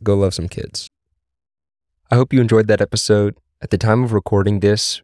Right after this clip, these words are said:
we have five reviews on Apple Podcasts and four on Spotify. I would love it if you could go and increase that number by one. It'd mean a lot to me and let me know that you are out there, you're listening, and you're enjoying the show.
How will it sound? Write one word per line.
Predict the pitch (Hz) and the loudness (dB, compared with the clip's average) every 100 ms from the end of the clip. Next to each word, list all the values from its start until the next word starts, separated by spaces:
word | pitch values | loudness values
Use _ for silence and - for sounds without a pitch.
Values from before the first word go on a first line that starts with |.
| - | -6
we | 98 87 | -2 0
have | 85 85 78 - _ | 0 -2 -6 -12 _
five | - 92 101 113 | -2 2 2 2
reviews | 107 101 98 | 0 0 0
on | 92 | 0
Apple | 87 - | -2 -2
Podcasts | 87 87 85 - 87 85 - - - | -4 -2 -2 0 0 0 -4 -8 -8
and | - 87 | -8 -10
four | - 104 101 107 98 | -6 0 2 4 2
on | 85 85 | -2 -6
Spotify. | - - 90 90 101 87 85 87 - | -6 -4 -4 -2 0 0 0 -4 -4
I | 95 | -6
would | 95 | -4
love | 92 98 104 | -2 2 4
it | 107 - | 2 0
if | 98 101 | -4 -4
you | |
could | 92 98 | -4 -2
go | 90 87 87 | 0 2 2
and | - 90 | 0 0
increase | 90 90 110 101 | -2 0 0 0
that | - 107 | 0 0
number | 104 104 104 98 | 2 0 2 0
by | 98 90 | 2 0
one. | 85 - 101 110 127 139 | -2 -2 -2 -2 -4 -8
It'd | - 92 | -10 -2
mean | 98 | 0
a | 95 | 0
lot | 90 98 - | 0 -2 -2
to | 107 | 0
me | 104 | 2
and | 104 92 | 2 0
let | - | 0
me | 92 | 0
know | 90 90 | 2 2
that | 80 - | 0 -4
you | 82 85 | -4 0
are | 85 82 87 - | 2 0 -4 -4
out | 90 95 | -4 0
there, | 107 101 | 2 2
you're | 92 | 2
listening, | 87 92 - 95 87 82 | 0 0 0 -2 -2 -2
and | 82 | -2
you're | 85 82 | -2 -2
enjoying | 87 85 87 85 | 0 0 2 0
the | |
show. | 82 87 82 80 | 0 -2 -2 -4